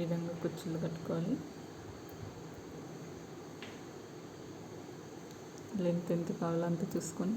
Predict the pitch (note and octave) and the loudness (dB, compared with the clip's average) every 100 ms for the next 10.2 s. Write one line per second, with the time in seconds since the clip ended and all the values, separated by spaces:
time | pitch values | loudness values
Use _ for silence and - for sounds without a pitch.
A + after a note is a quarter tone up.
0 | - - - G#3+ F#3 E3 D#3+ E3 - F3 | 6 2 2 2 4 4 4 2 4 4
1 | - E3+ E3 D#3+ - - - - - - | 6 6 6 2 -2 -8 -10 -10 -10 -10
2 | - - - - - - - - - - | -10 -10 -10 -8 -8 -8 -8 -8 -8 -10
3 | - - - A3 A#3 A3+ - - - - | -10 -10 -4 2 4 4 0 -8 -8 -8
4 | - - - - - - - - - E3+ | -8 -8 -10 -10 -10 -10 -10 -2 6 8
5 | E3+ E3+ G3+ A3+ - - - - - - | 8 6 2 2 -6 -8 -10 -10 -10 -10
6 | - - - F3+ E3+ E3 D#3+ G3+ - - | -10 -10 0 6 8 8 8 4 -4 -8
7 | - - - - - - - F3 E3+ E3+ | -10 -10 -8 -10 -10 -8 2 4 6 6
8 | E3+ E3+ E3+ E3 - E3+ E3 E3 - E3+ | 6 4 6 4 6 8 8 6 2 4
9 | F3 B3+ - - - E3 E3 E3 D#3 - | 8 8 6 -2 4 6 8 6 4 6
10 | D#3+ | 6